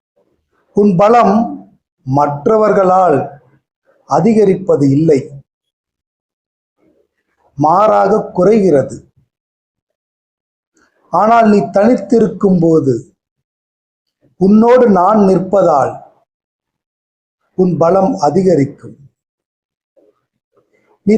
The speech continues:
தனித்திருக்கும் போது உன்னுடைய நல்ல குணத்திற்காக, நல்ல நோக்கத்திற்காக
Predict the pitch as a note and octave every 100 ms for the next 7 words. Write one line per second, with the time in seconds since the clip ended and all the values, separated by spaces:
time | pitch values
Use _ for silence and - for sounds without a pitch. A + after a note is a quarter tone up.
0 | - G#3+ B3+ C4 - A3+ A#3 - G3+ F3+
1 | F3+ F3+ D3+ A2+ - - _ _ _ _
2 | _ _ _ _ _ _ _ _ _ _
3 | _ _ A3 A#3+ B3 A3+ G3+ F3 F#3 A3
4 | A3 E3 F3+ F#3+ G3+ F3 - F3+ F3 F3+
5 | F3+ - - _ _ _ _ _ _ _
6 | _ _ _ _ _ F3 F3 A3 B3 A#3+
7 | E3+ G3+ F#3 A#3 - G#3 F#3+ - F3 D#3+